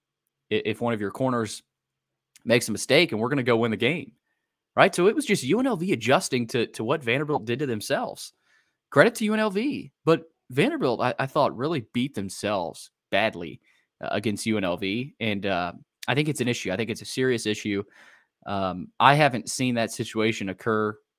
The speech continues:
Uh, Raiders nineteen sixty-seven asks, "Luke, have you seen a situation occur previously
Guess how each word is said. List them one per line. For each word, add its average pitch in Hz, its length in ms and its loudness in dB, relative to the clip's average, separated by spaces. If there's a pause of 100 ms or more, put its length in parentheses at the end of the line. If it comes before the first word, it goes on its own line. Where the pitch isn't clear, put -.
(460)
Uh, 95 260 -6 (600)
Raiders 120 320 4
nineteen 110 280 0
sixty-seven 110 840 -2
asks, - 500 0 (320)
"Luke, 127 360 8
have 120 100 -4
you 113 80 2
seen 123 260 0
a 113 60 0
situation 113 500 0
occur 107 280 -2
previously 107 600 -2